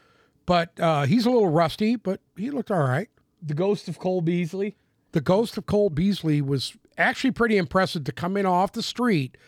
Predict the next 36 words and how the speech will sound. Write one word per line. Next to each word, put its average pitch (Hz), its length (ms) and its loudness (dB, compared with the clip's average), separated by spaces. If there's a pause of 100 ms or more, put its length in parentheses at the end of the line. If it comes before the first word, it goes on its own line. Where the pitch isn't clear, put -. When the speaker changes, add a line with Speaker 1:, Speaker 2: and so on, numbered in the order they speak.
(340)
Speaker 1:
and 143 140 -2
has 135 240 0
never 208 280 2
worked 247 280 0
with 190 100 -4
Tom 202 280 0
Brady. 156 440 0 (360)
And 233 320 2
he 214 160 2
caught 285 240 0
a 302 40 -4
few 285 200 0
passes. 247 500 -2
Speaker 2:
Three 214 140 2
Speaker 1:
It 220 60 0
was 214 140 0
Speaker 2:
receptions 214 180 0 (200)
Speaker 1:
effective. 147 140 0
Speaker 2:
for 214 80 -6
twelve 185 300 -4
yards, 185 220 -4
Speaker 1:
He 262 60 -2
was 277 100 -4
Speaker 2:
yeah. 302 60 -2
Speaker 1:
effective. 220 440 0 (220)
Effective. 202 420 0
Speaker 2:
And 196 80 -4
Scotty 190 340 2
Miller. 139 340 -2 (840)
Speaker 1:
Scotty 208 380 0
Miller. 143 380 0
Scotty 269 380 0
Miller 247 400 2
is 180 240 2
a, 160 400 2
a 135 460 -2